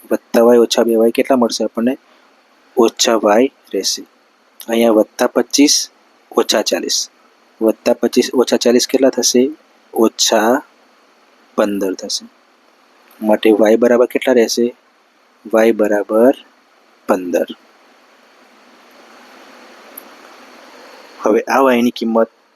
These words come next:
સમીકરણ એક અથવા તો બેમાં મૂકીશું. આપણે સમીકરણ એકમાં મૂકીશું.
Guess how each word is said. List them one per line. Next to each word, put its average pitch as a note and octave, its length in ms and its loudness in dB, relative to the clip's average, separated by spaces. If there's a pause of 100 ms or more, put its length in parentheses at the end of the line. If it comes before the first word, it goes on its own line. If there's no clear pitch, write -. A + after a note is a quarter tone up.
(300)
સમીકરણ A2+ 640 0
એક - 160 0
અથવા - 260 -2
તો A#2+ 140 0 (200)
બેમાં G#2+ 280 0
મૂકીશું. - 420 -10 (1500)
આપણે G#2 220 0
સમીકરણ A#2 500 0
એકમાં A#2 240 -2
મૂકીશું. - 400 -8